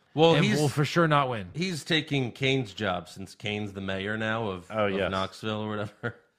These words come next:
Speaker 1: <laughs> That's what Kane, Kane's always been in the Money in the Bank match.
Speaker 3: Yeah.
Speaker 1: The final entry in the Money in the Bank ladder match is me. Is me.
Speaker 2: Is me.
Speaker 3: Yeah.
Speaker 1: <laughs> So, yeah.
Speaker 3: Are,
Speaker 1: Uh,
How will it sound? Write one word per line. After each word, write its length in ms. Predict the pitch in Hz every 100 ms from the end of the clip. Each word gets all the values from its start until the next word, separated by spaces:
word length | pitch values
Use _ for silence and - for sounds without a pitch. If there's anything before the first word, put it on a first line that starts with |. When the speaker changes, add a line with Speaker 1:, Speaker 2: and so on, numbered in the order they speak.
| _
Speaker 1:
<laughs> 280 | - - -
That's 220 | 185 180
what 140 | 170
Kane, 260 | - 175 147
Kane's 300 | 160 180 151
always 240 | 160 147
been 120 | 120 113
in 40 |
the 60 | 110
Money 220 | 113 113
in 40 |
the 40 | 107
Bank 260 | 104 110 104
match. 420 | 95 90 - -
Speaker 3:
Yeah. 360 | 92 98 95 92 - _ _ _ _ _ _ _ _ _ - -
Speaker 1:
The 120 | 170
final 440 | 160 175 180 180 160
entry 680 | 175 175 135 156 135 104 - _ _
in 120 | 123 147
the 100 | 151
Money 220 | 165 170
in 40 |
the 80 | 156
Bank 280 | 147 156 151
ladder 340 | 147 165 165
match 540 | 160 151 135 117 - - _ _ _ -
is 180 | 92 85
me. 240 | 90 82 _ _ _ -
Is 340 | 156 151 135
me. 120 | 143 160 160 156
Speaker 2:
Is 240 | 131 131
me. 280 | 117 139 117 98
Speaker 3:
Yeah. 160 | 92 - -
Speaker 1:
<laughs> 1000 | 151 139 - 143 _ 127 - - 123
So, 120 | - 104
yeah. 200 | 101 85 - _ _ _ _
Speaker 3:
Are, 80 | 127 156
Speaker 1:
Uh, 60 | 156